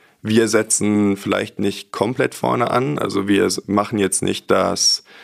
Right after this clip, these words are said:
sind jetzt nicht das Duolingo für Finanzen irgendwie und erklären die ganzen Basics. Ähm, da sind auch gerade schon ein paar andere, äh, coole Startups auch in Deutschland auf jeden Fall dran mittlerweile. Ähm, da freue ich mich auch schon sehr auf die Lösungen, die da in den nächsten,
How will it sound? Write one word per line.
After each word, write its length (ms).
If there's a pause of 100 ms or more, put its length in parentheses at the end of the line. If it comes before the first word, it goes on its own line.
(140)
sind 160
jetzt 120
nicht 140
das 200
Duolingo 680
für 360
Finanzen 520
irgendwie 360
und 340
erklären 380
die 80
ganzen 340
Basics. 640
Ähm, 460 (640)
da 160
sind 160
auch 140
gerade 280
schon 280
ein 140
paar 160
andere, 500
äh, 440
coole 280
Startups 380
auch 140
in 80
Deutschland 360
auf 100
jeden 200
Fall 220
dran 240
mittlerweile. 680 (360)
Ähm, 320
da 260
freue 220
ich 60
mich 180
auch 80
schon 200
sehr 160
auf 100
die 100
Lösungen, 500
die 120
da 160
in 80
den 120
nächsten, 580